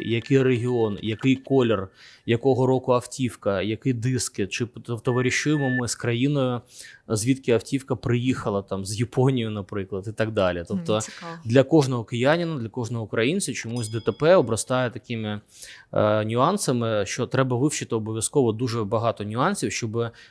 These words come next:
Speaker 1: вирішити, хто винен взагалі. Тобто нема такого, що автівка пролетіла на червоне світло, в когось врізалася.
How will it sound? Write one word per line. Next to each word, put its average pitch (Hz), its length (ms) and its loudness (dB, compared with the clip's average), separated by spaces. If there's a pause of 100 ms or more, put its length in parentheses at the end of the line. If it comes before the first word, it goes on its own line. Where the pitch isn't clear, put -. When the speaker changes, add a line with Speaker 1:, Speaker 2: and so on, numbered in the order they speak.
(140)
Speaker 1:
вирішити, 127 460 2
хто - 240 -2
винен 113 320 -2
взагалі. 95 520 -4 (460)
Тобто - 240 -4
нема 131 260 6
такого, 180 380 2
що - 160 0
автівка 127 380 -2
пролетіла 127 520 0
на 123 100 -2
червоне 120 380 -2
світло, 196 340 2
в - 60 -4
когось 131 320 2
врізалася. 110 680 0